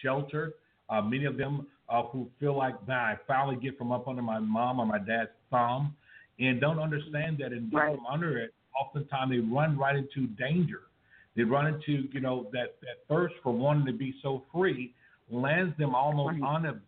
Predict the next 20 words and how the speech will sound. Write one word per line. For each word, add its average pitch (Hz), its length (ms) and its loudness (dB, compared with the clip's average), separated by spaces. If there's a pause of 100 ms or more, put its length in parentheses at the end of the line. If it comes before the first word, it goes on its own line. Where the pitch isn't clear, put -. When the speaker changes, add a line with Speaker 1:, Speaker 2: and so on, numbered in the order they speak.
(340)
Speaker 1:
you 131 60 -14
know, 123 200 0
unawarely 131 800 0 (520)
in 127 220 -6
situations 143 760 -6
there. 92 260 -8
You 104 120 -10
know, 110 120 -4
the 110 100 -4
guy, 139 380 2 (400)
uh, 117 260 2
the 110 100 -6
girl 139 260 -2
who 139 100 -4
wants 143 280 -4
to 131 60 -14
go 139 140 -2
binge 160 380 -6
drinking 104 480 -6
because 123 340 -6